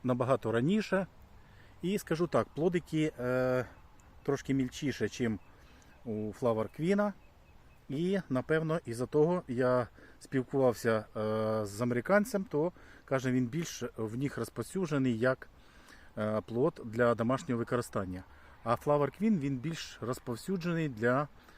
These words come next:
е, того, щоб торгували плодами в супермаркетах. Зараз я вам покажу ось Emerald Drop. І ось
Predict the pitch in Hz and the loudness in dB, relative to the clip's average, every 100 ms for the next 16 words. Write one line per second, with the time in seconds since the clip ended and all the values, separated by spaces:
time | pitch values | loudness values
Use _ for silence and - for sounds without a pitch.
0 | - - - 107 104 104 104 104 104 - | -20 -20 -14 -6 -4 -2 -2 -2 -4 0
1 | 151 135 117 - - - - - - 120 | 0 0 -2 -6 -14 -20 -20 -8 0 0
2 | 120 139 117 110 107 156 170 165 - - | 4 2 2 0 2 2 2 -2 -8 -20
3 | - - - 117 139 135 101 - - - | -20 -10 -6 -2 0 0 0 -6 -12 -12
4 | - - - - 123 123 - 123 117 123 | -14 -20 -20 -4 2 2 2 2 0 -2
5 | - 110 107 127 131 - - - - - | 0 0 0 2 2 0 -16 -20 -20 -20
6 | - - - - - - - 139 131 117 | -20 -20 -20 -20 -20 -20 0 4 6 8
7 | 110 107 - - - - - - - - | 6 4 -6 -20 -20 -20 -20 -20 -20 -20
8 | - - - - - - - 131 160 - | -20 -20 -20 -20 -20 -20 0 6 6 4
9 | - - - - - - - - - - | -18 -20 -20 -20 -20 -20 -20 -20 -20 -20
10 | - - - - - - - - - - | -20 -20 -20 -20 -20 -20 -20 -20 -20 -20
11 | - - - - - - - - - - | -20 -20 -20 -20 -20 -20 -20 -20 -18 -18
12 | - - - - - - 143 131 131 180 | -18 -20 -20 -18 -18 -8 2 6 8 8
13 | - | 4